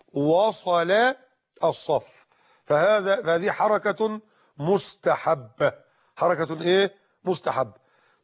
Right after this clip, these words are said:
طيب، بارك الله فيك، يبقى أنا قلت الحركة الواجبة والمحرمة والمستحبة.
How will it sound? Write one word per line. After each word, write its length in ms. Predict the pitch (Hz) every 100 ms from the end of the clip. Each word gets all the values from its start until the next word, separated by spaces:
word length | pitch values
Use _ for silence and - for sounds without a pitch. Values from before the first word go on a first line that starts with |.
| -
طيب، 1040 | 175 190 180 175 175 175 175 170 165 156 - _
بارك 380 | 143 180 180 170
الله 340 | 165 170 156
فيك، 260 | 127 139 113 _ _ -
يبقى 160 | 170
أنا 80 | 196
قلت 220 | 214 180
الحركة 360 | 180 170 190 175
الواجبة 460 | 165 156 196 220 208 _ -
والمحرمة 720 | 147 151 - 143 175 214 220 - _
والمستحبة. 520 | 170 170 - - 123